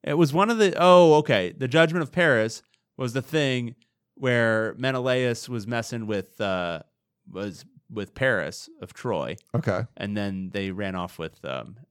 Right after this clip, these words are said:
Speaker 1: Helen.
Speaker 2: And then they took Helen.
Speaker 1: I think
Speaker 2: And the,
Speaker 1: so.
Speaker 2: the Trojan War thing. Okay. Something like that.
Speaker 1: Whatever. It doesn't matter.
Speaker 2: I was just wondering, like, I,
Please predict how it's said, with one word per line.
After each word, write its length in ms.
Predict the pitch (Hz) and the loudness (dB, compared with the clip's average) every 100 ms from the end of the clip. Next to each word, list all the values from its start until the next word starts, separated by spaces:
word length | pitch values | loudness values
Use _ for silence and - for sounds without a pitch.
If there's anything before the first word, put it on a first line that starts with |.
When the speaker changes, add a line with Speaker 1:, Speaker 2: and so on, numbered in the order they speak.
| _ | _
Speaker 1:
Helen. 320 | - 50 50 _ _ _ _ - | -14 -14 -18 _ _ _ _ -4
Speaker 2:
And 160 | 120 | -4
then 400 | 107 98 92 92 - | -2 -4 -4 -8 -4
they 140 | 110 | 0
took 180 | 117 139 | 2 2
Helen. 500 | 143 110 104 104 101 - _ _ - | 2 2 0 -4 -8 -16 _ _ -10
Speaker 1:
I 60 | |
think 200 | 123 160 | -4 -4
Speaker 2:
And 80 | 117 | -4
the, 40 | - | -8
Speaker 1:
so. 100 | - | -6
Speaker 2:
the 80 | 113 | -6
Trojan 340 | - 123 110 | 0 0 0
War 420 | 104 104 101 98 - | -2 0 0 -2 -6
thing. 160 | 101 95 | -12 -4
Okay. 220 | 135 - - _ | -4 -6 -16 _
Something 220 | - 135 80 | -12 -10 -10
like 100 | - | -6
that. 80 | |
Speaker 1:
Whatever. 360 | 147 104 69 76 | -2 -2 -4 -6
It 120 | 151 | -6
doesn't 260 | 175 127 95 | -4 -6 -8
matter. 460 | 73 76 78 85 - | -12 -12 -12 -14 -6
Speaker 2:
I 140 | - 226 | -2 0
was 80 | |
just 160 | 170 110 | -2 -2
wondering, 300 | 123 113 107 | 0 0 -2
like, 140 | 104 | -2
I, 120 | 120 | -2